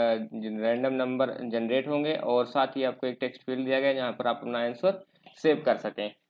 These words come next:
यहाँ पर आप अपना आंसर लिख सकते हैं, जैसे छत्तीस प्लस छत्तीस,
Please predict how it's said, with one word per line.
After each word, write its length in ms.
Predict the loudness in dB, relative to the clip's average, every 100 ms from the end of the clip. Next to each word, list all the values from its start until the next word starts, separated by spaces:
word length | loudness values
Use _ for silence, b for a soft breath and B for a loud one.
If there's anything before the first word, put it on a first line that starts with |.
| _
यहाँ 260 | -6 -6 -4
पर 140 | 2
आप 140 | 4 4
अपना 240 | 0 0
आंसर 320 | 2 2 0 -2
लिख 180 | -2
सकते 300 | -4 -8 -4
हैं, 180 | -4 -2
जैसे 180 | -2 -4
छत्तीस 380 | -8 -10 -8 -8
प्लस 240 | -6 -6
छत्तीस, 440 | -6 -10 -4 -4